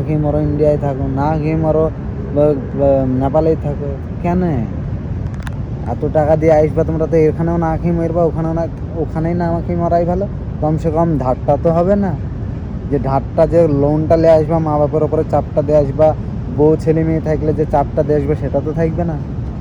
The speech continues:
ওখানেই না খেয়ে মরবা এখানে মরার থেকে। এত কি আবার কী বলবো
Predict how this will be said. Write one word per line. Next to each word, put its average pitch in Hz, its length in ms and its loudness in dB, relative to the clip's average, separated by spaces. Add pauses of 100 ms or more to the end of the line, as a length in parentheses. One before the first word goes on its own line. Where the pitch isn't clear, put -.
ওখানেই 170 420 2
না 180 140 2
খেয়ে 185 160 0
মরবা 190 300 -2 (720)
এখানে 139 300 -2
মরার 156 220 -2 (120)
থেকে। 156 200 -6 (480)
এত 170 80 -2 (140)
কি - 160 -4
আবার 202 160 4 (100)
কী 214 120 0 (100)
বলবো 156 220 2